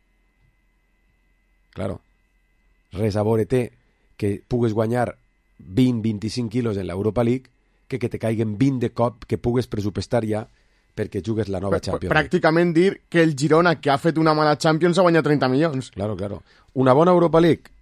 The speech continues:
Speaker 1: són trenta quilos, una mala Champions és lo mateix.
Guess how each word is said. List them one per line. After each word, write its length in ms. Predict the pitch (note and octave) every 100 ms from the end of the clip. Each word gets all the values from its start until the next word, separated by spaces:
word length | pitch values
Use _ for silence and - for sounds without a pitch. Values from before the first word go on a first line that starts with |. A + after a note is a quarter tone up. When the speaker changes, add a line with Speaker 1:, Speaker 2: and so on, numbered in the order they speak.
| _
Speaker 1:
són 200 | - C#3 D3
trenta 260 | D3 D3
quilos, 440 | C3+ D#3 E3+ F3+ - _ _ _ _ -
una 220 | A#2+ A2+
mala 240 | B2+ D3+ C#3+
Champions 760 | C#3+ C#3+ E3 E3+ - - - _ _ _ _ _ _ _ _ _ _ _ _ _ _ _ _ _
és 100 | G#2+
lo 100 | G2+ F#2
mateix. 380 | C2 A1 -